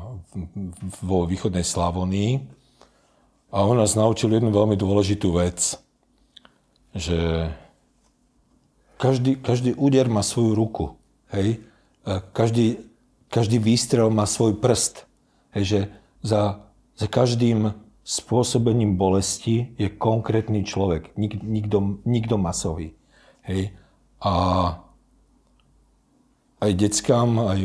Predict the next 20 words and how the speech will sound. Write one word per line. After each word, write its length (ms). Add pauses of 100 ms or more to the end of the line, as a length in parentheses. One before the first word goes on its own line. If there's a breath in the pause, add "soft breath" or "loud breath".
učiteľom 480
hovoríme, 800 (1000 loud breath)
a 240 (120)
me-, 240 (160)
mne 640
na 80
tom 160
naozaj 400
veľmi 240
záleží, 560
a 40
to, 200
to 160
hovorím 320
všade, 560 (400 soft breath)
že 400 (480)
vojna 480
nie 160
je 80
štatistika. 720